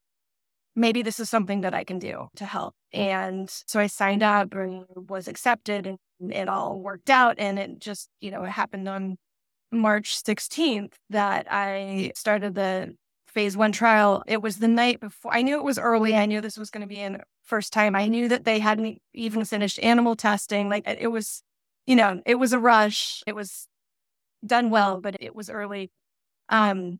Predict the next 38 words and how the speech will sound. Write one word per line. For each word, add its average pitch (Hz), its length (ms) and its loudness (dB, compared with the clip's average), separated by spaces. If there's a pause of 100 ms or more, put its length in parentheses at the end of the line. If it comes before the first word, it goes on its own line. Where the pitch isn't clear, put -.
(120)
and 226 160 4
it 208 80 2
was 208 160 -2
the 226 80 0
night 214 300 4
before 285 360 0
that 233 120 0
I 202 100 4
was 202 140 -2
going 208 300 -6
in 196 180 -8
for, 208 160 -16
for 208 140 -12
the 196 100 -12
first 196 460 -10
dose. 202 580 0 (100)
And 202 300 2
I, 202 100 0 (140)
I 208 80 0
read 202 320 2
a, 202 180 -6 (120)
uh, 190 140 -4
breaking 214 440 0
A 190 100 -6
P 202 220 -6
news 190 200 -4
story, - 300 -8
and - 100 -10
it - 120 -14
said - 160 -8
the 190 40 -10
first 226 340 -4
person 208 280 2
in 196 80 4
the 190 80 2
world 190 300 -4
is 175 100 -10
getting, 185 480 -4